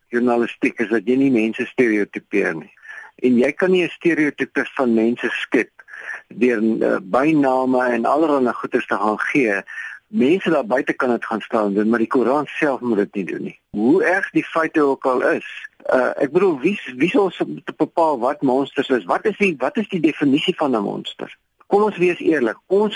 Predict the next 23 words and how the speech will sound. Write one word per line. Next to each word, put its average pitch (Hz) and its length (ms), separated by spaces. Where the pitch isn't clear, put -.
weet 156 260
nie 165 140
wat 127 180
daar 117 300
gebeur 110 400
het 92 100
nie. 113 100
Ons 127 180
het - 300
'n - 120
klomp 208 360
inligting 143 640
daar. - 380
En 151 160
dit 147 180
is 143 160
waarskynlik 185 580
dat 147 160
hierdie 139 260
ou 156 160
monsteragtig 135 920
opgetree - 640
het. - 140